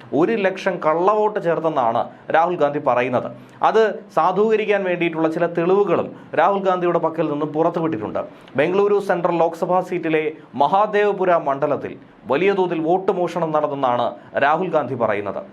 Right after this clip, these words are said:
മഹാരാഷ്ട്രയിൽ നാൽപത് ലക്ഷത്തോളം ദുരൂഹ വോട്ടർമാരുണ്ടെന്നും രാഹുൽ ഗാന്ധി ആരോപിക്കുന്നുണ്ട്. ഇതൊക്കെ എങ്ങനെയാണ് പൊടുന്നനെ വന്നത്?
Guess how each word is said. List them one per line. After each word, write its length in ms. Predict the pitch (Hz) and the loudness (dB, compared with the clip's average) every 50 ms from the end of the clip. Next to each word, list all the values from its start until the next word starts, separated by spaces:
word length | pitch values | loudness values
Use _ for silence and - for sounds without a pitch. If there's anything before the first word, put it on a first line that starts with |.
| - - - - - - - | -20 -20 -20 -20 -14 -4 -2
മഹാരാഷ്ട്രയിൽ 760 | 135 143 165 180 185 196 196 196 196 196 202 196 196 202 196 | -2 0 2 2 2 2 2 0 0 0 -2 0 0 -2 0
നാൽപത് 560 | 175 160 165 180 180 - - 220 196 208 196 190 | 2 2 2 2 0 0 -2 0 0 2 0 0
ലക്ഷത്തോളം 540 | 196 196 - - 214 214 214 202 202 202 | -2 -2 -2 -4 -2 0 2 0 0 0
ദുരൂഹ 340 | - 175 175 190 190 185 185 165 | -2 -2 -2 -2 -2 -2 -2 0
വോട്ടർമാരുണ്ടെന്നും 1000 | 170 175 175 180 180 175 175 170 170 170 170 156 147 147 143 143 143 - - - 120 127 | 0 0 0 0 0 0 0 0 0 -2 -2 -2 -2 -2 -4 -6 -10 -14 -10 -2 0 0
രാഹുൽ 240 | 131 147 170 170 | 0 0 0 -2
ഗാന്ധി 220 | 160 156 156 151 147 | -2 -2 0 2 2
ആരോപിക്കുന്നുണ്ട്. 680 | 131 123 131 135 143 147 139 143 123 127 120 98 - 101 | 2 4 2 2 0 0 -2 -2 -4 -4 -4 -4 -4 -2
ഇതൊക്കെ 260 | 123 175 175 180 196 | 0 0 0 0 0
എങ്ങനെയാണ് 460 | 185 175 180 202 196 190 175 170 170 | 0 0 0 0 0 2 2 2 0
പൊടുന്നനെ 520 | 165 - 160 165 165 180 196 196 190 175 147 | 0 0 -2 0 0 0 0 2 2 2 2
വന്നത്? 300 | 127 110 98 90 90 | 0 -2 -2 -4 -6